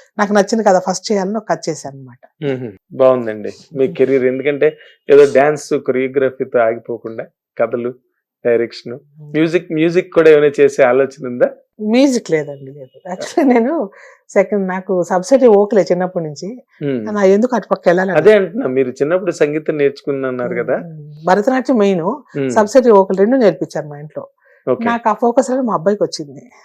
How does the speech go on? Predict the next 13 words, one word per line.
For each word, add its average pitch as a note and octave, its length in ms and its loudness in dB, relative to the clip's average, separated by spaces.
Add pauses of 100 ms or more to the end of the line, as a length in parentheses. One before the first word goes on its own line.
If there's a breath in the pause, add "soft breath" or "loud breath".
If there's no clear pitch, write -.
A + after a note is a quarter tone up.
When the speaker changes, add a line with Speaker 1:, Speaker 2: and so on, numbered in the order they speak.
Speaker 2:
ఓ, B2+ 240 4
ఫెంటాస్టిక్. D3+ 540 -8
Speaker 1:
ఆహా. E3+ 240 -12
Speaker 2:
ఇప్పుడు C3+ 180 4
అబ్బాయి C#3+ 360 4
చేస్తున్నాడండి C3 580 -2
Speaker 1:
ఆ, C#3+ 40 -2
Speaker 2:
ఏదైనా? F3+ 100 -2
Speaker 1:
ఇప్పుడు E3 160 -2
ఒక D#3+ 60 -4
సినిమా F3 240 -12
కమిట్ D#3 300 -12
అయినాడండి. C3+ 480 -18